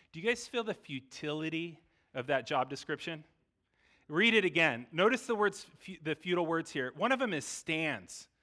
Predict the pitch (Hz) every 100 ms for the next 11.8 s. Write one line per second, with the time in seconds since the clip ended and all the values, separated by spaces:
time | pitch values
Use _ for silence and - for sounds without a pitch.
0 | _ _ _ _ _ - 165 240 233 269
1 | 254 247 - 233 - - 190 175 147 101
2 | - _ _ 180 180 160 135 117 101 92
3 | 90 139 147 151 170 160 180 208 202 202
4 | 202 190 - _ _ _ _ 156 - 190
5 | 180 170 165 170 170 156 - 165 - 165
6 | 160 160 151 175 165 156 156 160 165 _
7 | _ 208 190 - 262 - - 208 - 139
8 | 110 - - 160 208 220 - 208 202 202
9 | 185 - 226 202 - - 185 214 226 135
10 | 113 95 131 98 98 143 160 - _ -
11 | - - 190 185 208 190 190